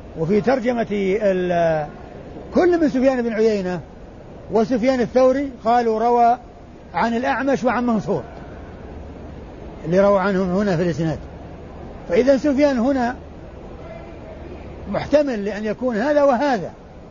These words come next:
لكن أيهما بالنسبة للتلاميذ؟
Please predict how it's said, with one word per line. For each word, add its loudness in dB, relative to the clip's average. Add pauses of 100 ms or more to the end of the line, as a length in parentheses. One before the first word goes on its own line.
(460)
لكن 2
أيهما 2 (1400)
بالنسبة 2 (280)
للتلاميذ؟ 2